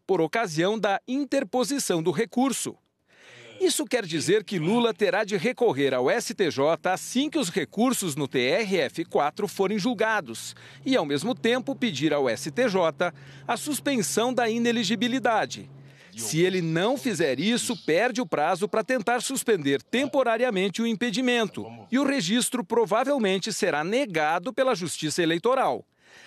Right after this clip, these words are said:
Mas, se ele ganhar a liminar, o processo passa a ser prioritário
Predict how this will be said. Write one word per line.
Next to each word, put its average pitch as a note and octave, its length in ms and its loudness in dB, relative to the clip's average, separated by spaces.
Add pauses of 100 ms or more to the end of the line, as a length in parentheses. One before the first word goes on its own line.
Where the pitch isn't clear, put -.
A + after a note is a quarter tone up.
(300)
Mas, F3+ 380 -2
se - 100 -4
ele A3 140 2
ganhar F#3 380 0
a C#3 40 0
liminar, F3 540 0 (320)
o - 80 -6
processo B3+ 560 0
passa G#3+ 380 -2
a F#3+ 40 -2
ser A#3 240 0 (140)
prioritário C4+ 960 2